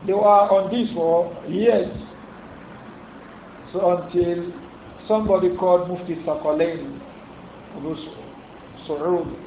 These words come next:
came and he said, "Okay, we have to review the matter." A Hanafi can marry a Shafi'iyya. Why? Because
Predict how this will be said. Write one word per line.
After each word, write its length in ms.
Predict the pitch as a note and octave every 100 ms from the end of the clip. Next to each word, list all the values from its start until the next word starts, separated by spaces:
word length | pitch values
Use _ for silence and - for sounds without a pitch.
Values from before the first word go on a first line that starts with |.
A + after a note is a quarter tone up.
| - -
came 340 | F3+ E3+ D#3+ - - - - - - - C#3
and 80 |
he 80 | D3 D3
said, 160 | F3+ F3+
"Okay, 220 | F#3 F3+
we 120 | E3+ E3+
have 240 | F3+ F3+
to 60 | E3
review 340 | D3+ C#3+ D#3+
the 80 | D3
matter." 340 | C#3 C#3+ - - - - - - - - - - - - - - - - - - - E3+
A 20 |
Hanafi 520 | F3 C4+ C#4 A#3 A#3+
can 220 | G#3 F#3+ F3+
marry 340 | F#3+ G3 F#3+
a 40 | F3+
Shafi'iyya. 880 | E3 D3+ D#3 E3 F3+ E3+ D#3 F3+ - - - - - - - - - - - - - - - -
Why? 440 | D#3+ F#3+ F3+ F#3+ - - - -
Because 880 | C#3+ - E3+ F3+ F3+ F3 F3 F3